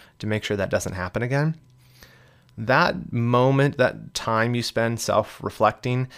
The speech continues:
maybe, uh, you're examining your own mindset towards things. Like, uh, I've mentioned fear of man a couple times. That's something I've been thinking about, about why is it that you overcommit, Reagan? And it's because I care too much, I think, that what people think about me.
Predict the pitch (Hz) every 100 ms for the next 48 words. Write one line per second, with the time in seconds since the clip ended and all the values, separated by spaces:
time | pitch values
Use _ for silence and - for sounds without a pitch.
0 | - 110 110 113 110 107 - 101 95 95
1 | 92 92 - 104 104 101 104 104 107 104
2 | 101 95 95 98 107 - - - 113 110
3 | - 113 117 143 - 95 98 - - 69
4 | 98 101 101 98 - 104 95 92 98 -
5 | - 104 110 110 123 82 95 90 92 90
6 | 101 95 101 98 107 123 95 92 - -
7 | - 104 127 117 110 113 - 101 95 98
8 | 92 101 113 - 90 95 101 - - -
9 | - - - - 131 - 120 113 107 -
10 | 151 135 - - - 117 98 - 95 -
11 | 92 - - _ - 104 92 92 - -
12 | - 107 101 - - 104 180 95 90 -
13 | -